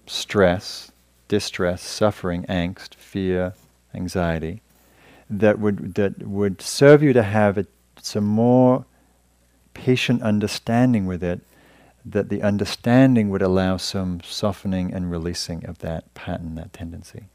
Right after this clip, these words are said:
that habit, that thought, that view. Yeah? So, so reflect on that as you carpool home, as you drive home, as you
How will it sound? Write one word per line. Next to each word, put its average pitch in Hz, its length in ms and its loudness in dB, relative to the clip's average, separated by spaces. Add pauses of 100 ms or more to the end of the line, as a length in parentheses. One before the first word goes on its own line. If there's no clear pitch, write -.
(560)
that 90 140 -12
habit, 82 380 -10 (160)
that - 200 -12
thought, - 600 -6
that 87 200 -10
view. 82 360 -12 (680)
Yeah? 107 160 -14 (880)
So, 104 420 -2 (400)
so - 160 -10
reflect 113 520 0
on 101 140 0
that 95 180 -4
as 90 160 -10
you 90 400 -6 (1000)
carpool 95 600 -4
home, 104 400 2
as 90 120 -8
you 92 80 -10
drive 92 280 -4
home, 98 380 -6
as 87 180 -12
you 90 220 -12